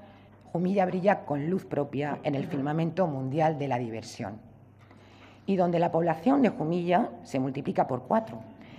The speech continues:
el vino riega las calles de Jumilla, litros y litros de vino son arrojados, literalmente, con toda clase de artilugios, como si de una lluvia de vino se tratase, entre los participantes y el público, en su mayoría jóvenes visitantes procedentes de diversos municipios de la región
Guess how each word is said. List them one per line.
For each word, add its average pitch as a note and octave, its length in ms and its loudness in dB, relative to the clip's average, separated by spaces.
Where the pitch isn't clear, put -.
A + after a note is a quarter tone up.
el F3+ 140 4
vino A#3 220 8
riega F#3+ 280 6
las D3+ 100 0
calles E3 260 2
de C#3 80 -4
Jumilla, B2 600 -6
litros F#3 500 -2
y D#3 40 -4
litros D#3 360 -4
de B2+ 100 -2
vino D#3+ 240 -2
son E3+ 300 -4
arrojados, C#3 1080 0
literalmente, C#3+ 840 0
con E3+ 180 0
toda F3 200 4
clase E3 260 2
de E3 80 6
artilugios, B2+ 480 -2
como B2 260 -2
si D3 220 -6
de D3+ 120 -4
una D#3 180 0
lluvia D3 260 -2
de B2 80 -2
vino C#3 220 -2
se A#2+ 120 -6
tratase, B2 540 -6
entre C#3 220 -4
los C3 120 -6
participantes D#3 1000 -4
y F3 80 -2
el A#2+ 100 -2
público, C3 520 -2
en D3+ 80 -4
su C#3+ 140 -8
mayoría C#3+ 400 2
jóvenes F3 520 4
visitantes B2+ 520 -6
procedentes B2+ 520 -4
de C3+ 120 -4
diversos C3 340 -6
municipios C3+ 400 -6
de C3 80 -6
la C3+ 80 -2
región B2+ 400 -8